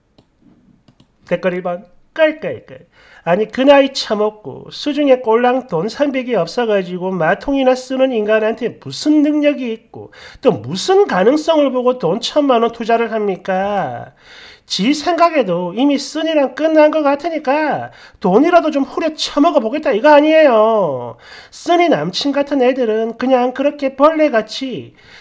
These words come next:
스스로 뒷감당도 못하면서 그저 눈앞에 있는 것만 보고 사는 거야.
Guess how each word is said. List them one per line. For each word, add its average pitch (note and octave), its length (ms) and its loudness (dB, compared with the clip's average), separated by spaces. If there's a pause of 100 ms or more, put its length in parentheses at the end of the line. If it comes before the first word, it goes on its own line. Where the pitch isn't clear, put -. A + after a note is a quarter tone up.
스스로 D4+ 560 -4
뒷감당도 D#4 640 2
못하면서 A#3+ 800 -2 (240)
그저 G#3+ 300 4
눈앞에 D4+ 420 4
있는 B3 220 -2
것만 B3 340 2
보고 B3 220 -6
사는 A#3+ 360 -4
거야. D3 440 -6